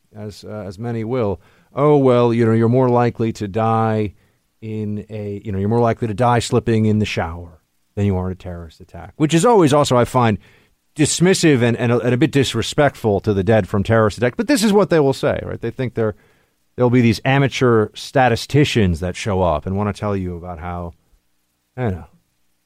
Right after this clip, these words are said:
it's, the threat's not that big. Well, let me tell all of those who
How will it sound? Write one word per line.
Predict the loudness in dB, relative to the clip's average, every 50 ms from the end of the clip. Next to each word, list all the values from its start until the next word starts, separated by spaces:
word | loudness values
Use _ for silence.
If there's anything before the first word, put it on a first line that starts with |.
| _ _ _ _ _ _ -12
it's, | -10 -10 -10 -12 -16
the | -16 -14
threat's | -6 -4 -4 -4 -6 -8
not | -12 -12 -12 -14
that | -16 -20 -20 _
big. | -12 -12 -10 -10 -12 -16 _
Well, | _ -20 -20 -20 -20 _
let | -20 -20 -20
me | -18 -20 -20 -20
tell | _ -6 -2 0 0 2
all | 2 2 2 2
of | 0 2
those | 2 4 4 4 4 2 0 -2
who | -4 -4